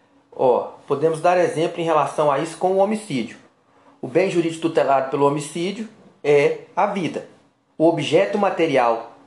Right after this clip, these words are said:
do homicídio é a pessoa. No crime de furto ou de roubo, aí, nos crimes contra o patrimônio, o bem jurídico é o patrimônio.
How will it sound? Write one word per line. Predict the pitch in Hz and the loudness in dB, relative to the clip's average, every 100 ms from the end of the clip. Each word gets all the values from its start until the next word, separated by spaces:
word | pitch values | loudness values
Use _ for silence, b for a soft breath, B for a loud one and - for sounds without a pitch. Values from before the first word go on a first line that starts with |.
| _ - | _ -20
do | 123 123 | -6 0
homicídio | 120 120 - 127 131 - | 0 -2 -8 -10 -10 -6
é | 123 117 | -4 -2
a | |
pessoa. | 117 175 - 160 120 - - b b b b b b - | -2 -4 0 0 0 -2 -10 b b b b b b -8
No | 170 240 | -4 -4
crime | - 151 151 | -2 -2 -2
de | 135 | -4
furto | 139 - 180 180 151 | -10 -2 0 2 0
ou | 135 | -4
de | 127 | -6
roubo, | - 135 170 131 | 0 2 2 2
aí, | 120 175 185 | 0 0 -4
nos | 143 | -4
crimes | - 143 139 | -6 -8 -6
contra | 143 131 | -4 -4
o | 143 | -2
patrimônio, | 139 139 180 196 233 | -2 -2 -2 0 0
o | 196 | 0
bem | 226 233 | 0 0
jurídico | 247 233 233 - - | -2 -2 -4 -6 -4
é | 285 | 0
o | 254 | 2
patrimônio. | 262 262 294 254 156 | 2 -2 0 2 2